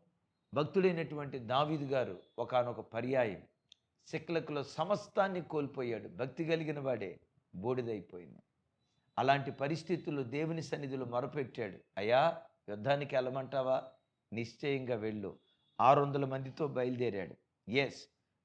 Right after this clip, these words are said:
రెండు వందల మంది మార్గ మధ్యలో అలసిపోయారు. తతిమ నాలుగు వందల మందిని తీసుకొని దావీదు అలసిపోకుండా మెట్టుకు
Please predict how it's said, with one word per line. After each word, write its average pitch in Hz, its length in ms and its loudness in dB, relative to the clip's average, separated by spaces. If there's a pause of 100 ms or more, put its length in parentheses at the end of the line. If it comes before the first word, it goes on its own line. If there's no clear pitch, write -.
రెండు 151 260 0
వందల 135 320 -2
మంది 131 240 -4
మార్గ 131 400 -2
మధ్యలో 123 380 -4
అలసిపోయారు. 120 720 -4 (440)
తతిమ 131 360 -2
నాలుగు 127 400 0
వందల 131 240 -6
మందిని 117 340 -8
తీసుకొని 127 600 -8 (160)
దావీదు 120 580 2
అలసిపోకుండా 113 1040 -4 (680)
మెట్టుకు 139 680 -2